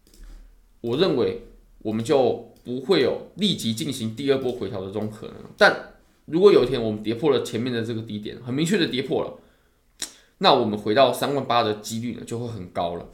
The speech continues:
这点还是大家必须得小心的。那我自己也会认为呢，我们在重新回到四二五零零甚至四二六零零左右的时候呢，我们是必须带有量能的。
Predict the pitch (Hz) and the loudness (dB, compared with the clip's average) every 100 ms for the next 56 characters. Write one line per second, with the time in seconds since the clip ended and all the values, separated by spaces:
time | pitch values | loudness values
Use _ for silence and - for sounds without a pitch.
0 | - - - 160 127 113 113 131 120 - | -20 -20 -6 -4 -2 -2 -2 -4 -4 -10
1 | - - 135 135 170 156 131 120 120 90 | -16 -2 2 2 2 -4 -4 -4 -2 -6
2 | 87 101 92 - _ _ - _ - 202 | -6 -10 -12 -14 _ _ -20 _ 6 6
3 | - 220 170 127 117 143 147 110 95 101 | 6 -2 -4 -2 0 2 0 0 -4 -10
4 | - 120 120 143 175 - - - - 151 | -8 -4 -2 4 4 4 -6 -16 -8 -4
5 | 175 180 202 143 120 127 139 - - 175 | -2 -2 -2 -2 2 4 4 0 -4 -6
6 | - 175 - 117 107 107 113 104 98 110 | 0 2 2 -2 -6 -4 -4 -4 -6 -14
7 | - _ - - - 196 175 175 175 180 | -20 _ -12 -12 -6 -4 -2 -2 0 2
8 | 170 160 131 110 110 87 101 131 104 104 | 4 2 2 -4 -6 -6 -2 0 -2 -4
9 | 110 98 95 120 156 - 160 156 156 104 | -6 -6 -8 -8 -8 -8 -8 0 0 2
10 | 127 107 - - - | -2 -4 -8 -14 -18